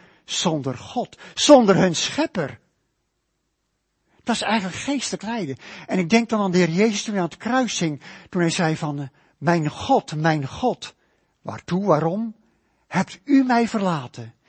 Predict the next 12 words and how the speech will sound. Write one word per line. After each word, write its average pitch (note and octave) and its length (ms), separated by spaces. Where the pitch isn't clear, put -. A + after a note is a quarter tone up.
Dat F#3 160
is - 100
ten D#3+ 340
diepste - 400
die C3+ 180
geestelijke G#3 1120
nood F3 380
van D#3+ 240
een C#3 140
mens. C3+ 520
Niet D3 220
weten B3 520